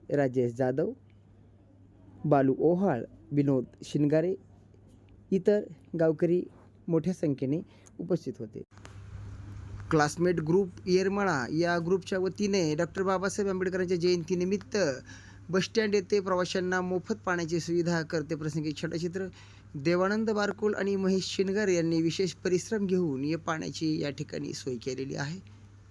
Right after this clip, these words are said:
एमएसबी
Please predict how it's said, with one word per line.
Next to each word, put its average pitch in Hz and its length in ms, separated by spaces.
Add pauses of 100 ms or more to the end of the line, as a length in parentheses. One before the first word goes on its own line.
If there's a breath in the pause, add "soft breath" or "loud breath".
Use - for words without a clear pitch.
(4000)
एमएसबी 185 520